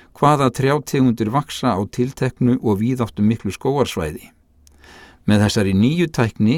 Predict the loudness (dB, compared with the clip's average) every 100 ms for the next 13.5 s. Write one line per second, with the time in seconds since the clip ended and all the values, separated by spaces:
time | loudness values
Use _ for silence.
0 | -2 0 2 4 2 2 0 -6 -20 -12
1 | -4 0 2 0 0 2 2 0 0 0
2 | 2 2 2 0 0 0 0 -2 -4 -2
3 | 0 0 0 0 0 -2 -2 -2 -4 -6
4 | -6 -6 _ -20 -18 0 2 2 0 -2
5 | 0 2 2 2 2 2 2 2 0 0
6 | 0 -4 -8 -6 -6 -6 -6 -6 -2 0
7 | 0 -2 _ _ -2 2 0 0 -4 -2
8 | -4 -8 -18 _ _ _ _ _ _ _
9 | _ _ _ _ _ _ _ _ _ _
10 | _ _ -20 -20 -20 -20 -20 -20 -20 -20
11 | -20 -20 -20 -20 -20 -20 -20 _ -20 -20
12 | -20 -20 -20 -20 -16 -2 2 2 0 -10
13 | -4 0 0 -2 -10